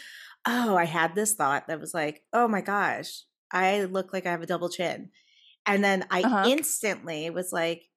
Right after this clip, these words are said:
Speaker 1: "Do I wanna believe that?" And I was like, instantly was like, "No, I want people to see this video and tell me that I look great and radiant." And then, like, immediately I just felt myself, like, smiling and whatever. And I haven't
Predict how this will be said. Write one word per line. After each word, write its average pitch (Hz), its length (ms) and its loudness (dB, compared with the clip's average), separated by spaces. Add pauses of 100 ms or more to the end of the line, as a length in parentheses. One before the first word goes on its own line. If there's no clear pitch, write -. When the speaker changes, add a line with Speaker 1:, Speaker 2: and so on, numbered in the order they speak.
(560)
Speaker 1:
"Do 175 200 2
I 160 140 2
wanna 185 300 -4
believe 151 380 -8
that?" 285 260 -2
And 208 100 0
I 196 40 -2
was 202 120 -8
like, 196 200 -4 (680)
instantly 240 520 0
was 202 160 -2
like, 196 180 -2
"No, 254 240 2
I 185 80 4
want 202 280 -2
people 214 360 -6
to 185 600 2
see 269 200 -6
this 247 220 2
video 220 680 0
and 170 220 -10
tell 220 260 -2
me 208 440 -4
that 156 180 0
I 151 60 -2
look 135 260 -8
great 285 580 2
and 165 260 -6
radiant." 269 580 0
And 185 160 -2
then, 185 160 -2
like, 180 260 -4
immediately 226 600 -2
I 165 100 2
just 170 200 -8
felt 175 180 -4
myself, 170 360 -8
like, - 180 -4
smiling 294 680 4
and 175 160 -2
whatever. 180 320 0
And 165 180 -4
I 180 100 2
haven't 247 360 -2